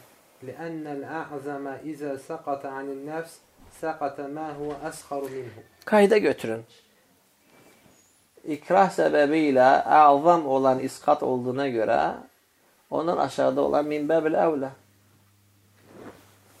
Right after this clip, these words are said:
Speaker 1: نقل البيهقي في السنن الكبرى ونحوه عن الشافعي رحمه الله.
Speaker 2: Hə, İmam Beyhaqi, Beyhaqi Sünnə Kubrada eyni şeydə İmam Şafiidən nəql olunur.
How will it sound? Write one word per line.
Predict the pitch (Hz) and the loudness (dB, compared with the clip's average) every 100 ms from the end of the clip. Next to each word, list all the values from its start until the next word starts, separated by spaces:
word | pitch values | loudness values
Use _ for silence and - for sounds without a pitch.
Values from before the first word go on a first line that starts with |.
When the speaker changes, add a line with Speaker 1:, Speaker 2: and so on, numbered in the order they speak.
| - - - - | -20 -20 -20 -12
Speaker 1:
نقل | 135 139 135 | -10 -6 -6
البيهقي | 131 123 127 123 127 123 - 131 139 143 - - | -6 -8 -8 -8 -10 -10 -10 -8 -6 -8 -12 -14
في | |
السنن | 120 - 135 131 123 | -14 -12 -10 -10 -12
الكبرى | 120 - 143 139 135 143 - _ _ _ _ | -14 -12 -8 -6 -4 -6 -12 _ _ _ _
ونحوه | 123 127 139 135 131 123 117 139 147 147 - - - - - | -12 -10 -10 -10 -12 -10 -6 -4 -6 -10 -20 -20 -20 -20 -12
عن | 123 127 | -10 -10
الشافعي | 123 - 143 131 131 120 117 | -14 -10 -10 -8 -10 -12 -14
رحمه | 107 117 113 | -14 -16 -16
الله. | 113 - - | -18 -18 -10
Speaker 2:
Hə, | 131 123 113 - - | -2 2 2 0 -2
İmam | 147 143 | 0 4
Beyhaqi, | 127 117 120 123 113 | 4 4 2 0 -2
Beyhaqi | 110 117 117 160 170 - - - - _ | -2 0 -2 -2 -4 -6 -20 -20 -20 _
Sünnə | - 139 127 | -8 -2 -2
Kubrada | - 123 110 123 135 143 | -2 -2 0 2 2 0
eyni | - 113 117 | -2 -6 -8
şeydə | - 110 117 | -4 -4 -2
İmam | 107 113 | -4 -6
Şafiidən | 104 110 - 113 | -8 -6 -8 -10
nəql | - - | -10 -12
olunur. | - - - | -14 -14 -18